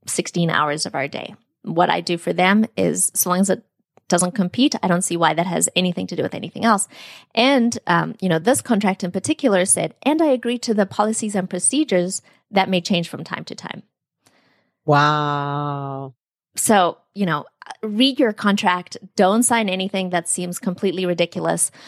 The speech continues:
Speaker 1: And for sure, have a medical contract lawyer review it, because that's another thing that I've seen doctors get stuck on, is they have family members or friends that are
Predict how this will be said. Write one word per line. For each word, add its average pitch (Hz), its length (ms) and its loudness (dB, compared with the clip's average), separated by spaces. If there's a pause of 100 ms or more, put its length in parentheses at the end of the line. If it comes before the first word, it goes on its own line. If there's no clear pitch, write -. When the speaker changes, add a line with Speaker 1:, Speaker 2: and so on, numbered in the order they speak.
(140)
Speaker 1:
And 160 420 0
for - 160 0
sure, 214 360 2
have 185 340 0 (100)
a 175 260 2 (180)
medical 185 500 0
contract 180 640 -2
lawyer 170 460 -2
review 160 540 -2
it, - 220 -4
because 156 480 -4 (400)
that's 196 220 0
another 180 280 6
thing 170 220 0
that 165 100 2
I've 151 140 2
seen 170 220 0
doctors 160 340 -2
get - 180 -4
stuck - 320 0
on, 226 160 4
is 185 140 2
they 175 140 2
have 170 240 -2
family 180 320 0
members 170 360 -2
or 165 60 -2
friends 170 400 0
that 160 120 -2
are 156 180 0